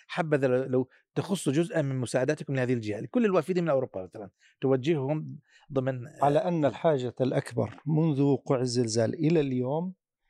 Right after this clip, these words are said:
Speaker 2: هي الحاجة إلى الإيواء. نحن نتحدث عن مئات آلاف الأسر بلا مأوى، بلا مأوى حقيقة. يعني صار في ال-، الشمال السوري أو حتى في الجنوب التركي طموح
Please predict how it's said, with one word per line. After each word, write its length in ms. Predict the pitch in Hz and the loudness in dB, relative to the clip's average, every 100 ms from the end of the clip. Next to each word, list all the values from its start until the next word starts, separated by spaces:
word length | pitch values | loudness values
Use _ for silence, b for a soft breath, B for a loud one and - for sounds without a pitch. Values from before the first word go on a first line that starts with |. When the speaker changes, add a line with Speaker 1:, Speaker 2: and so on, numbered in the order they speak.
| _ - | _ -2
Speaker 2:
هي 140 | 147 | 0
الحاجة 320 | 120 143 123 | 2 0 0
إلى 220 | 135 131 | 0 2
الإيواء. 460 | 127 139 120 117 - - - _ _ 123 | 2 2 2 0 -2 -8 -20 _ _ -4
نحن 340 | 131 143 131 | 0 0 0
نتحدث 600 | 120 123 147 131 131 - | 0 -2 -2 0 -2 0
عن 340 | 117 139 139 143 _ _ | 0 2 -2 -8 _ _
مئات 500 | 147 143 139 151 156 | 0 0 2 2 0
آلاف 440 | 151 135 139 135 - | 0 2 2 0 -2
الأسر 640 | 127 143 135 156 165 - - | -4 -2 -2 -2 -2 -8 -6
بلا 280 | 135 127 107 | -2 0 -2
مأوى، 380 | 104 - 107 101 - | -4 -6 -8 -10 -2
بلا 180 | 143 | 0
مأوى 300 | 135 139 139 | 2 2 0
حقيقة. 720 | 120 - - 139 - 117 113 113 _ b b b b b | -2 -4 -2 -2 -2 -8 -6 -10 _ b b b b b
يعني 360 | 131 120 123 120 | 2 2 2 0
صار 500 | - 156 143 131 123 | 2 4 4 4 2
في 520 | - - 127 123 131 | -4 0 2 2 0
ال-، 280 | 123 120 117 | -2 -2 -2
الشمال 580 | 117 107 - 139 143 | -4 -4 0 2 2
السوري 480 | 139 - - 131 120 | 0 -2 0 0 0
أو 60 | 117 | -2
حتى 320 | - 170 160 | -2 -2 -2
في 60 | 143 | -2
الجنوب 360 | 135 143 143 | 0 0 0
التركي 380 | 127 147 127 139 | -2 -4 -2 -4
طموح 760 | - 143 143 190 160 - - | -2 0 0 0 -2 -6 -18